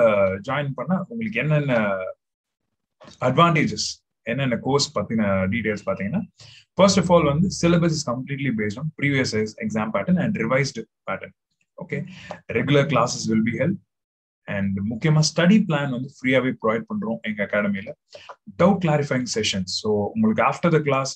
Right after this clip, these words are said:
doubts இருந்துச்சுன்னா உங்களுக்கு you can contact us anytime and doubt clarifying session-ும் பர்டிகுலரா ஒரு செஷன் இருக்கும். And அதுவும் இல்லாம மாக் எக்ஸாம் every weekend அட்டெண்ட் பண்ணணும்.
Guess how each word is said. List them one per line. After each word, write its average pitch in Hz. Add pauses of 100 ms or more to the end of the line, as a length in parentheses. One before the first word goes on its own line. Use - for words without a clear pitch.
doubts 117
இருந்துச்சுன்னா 120 (500)
உங்களுக்கு 101
you 101
can 104 (100)
contact 147
us 139
anytime 127 (160)
and 107
doubt 202
clarifying 156
session-ும் 160 (140)
பர்டிகுலரா 117 (180)
ஒரு -
செஷன் 101
இருக்கும். 120 (480)
And 110
அதுவும் 143
இல்லாம 139 (140)
மாக் 170
எக்ஸாம் 123 (480)
every 160 (200)
weekend 147 (340)
அட்டெண்ட் 113
பண்ணணும். 98